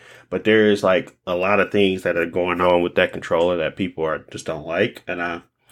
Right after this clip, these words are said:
I don't wanna spend that type of money, especially when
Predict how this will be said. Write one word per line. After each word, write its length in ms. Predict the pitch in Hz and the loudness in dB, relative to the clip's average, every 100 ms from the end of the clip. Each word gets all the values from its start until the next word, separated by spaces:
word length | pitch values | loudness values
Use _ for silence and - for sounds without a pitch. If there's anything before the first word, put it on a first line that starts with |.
| - - _ _ _ | -20 -20 _ _ _
I 60 | 143 | 2
don't 140 | 165 | 4
wanna 160 | 147 131 | 4 2
spend 300 | - 110 101 | 2 2 4
that 120 | 95 | 4
type 180 | - 90 | 4 0
of 40 | |
money, 360 | 85 87 87 87 | 2 0 0 0
especially 520 | 82 95 95 - 92 | 0 2 2 2 -2
when 440 | 87 85 82 - | 0 0 -2 -4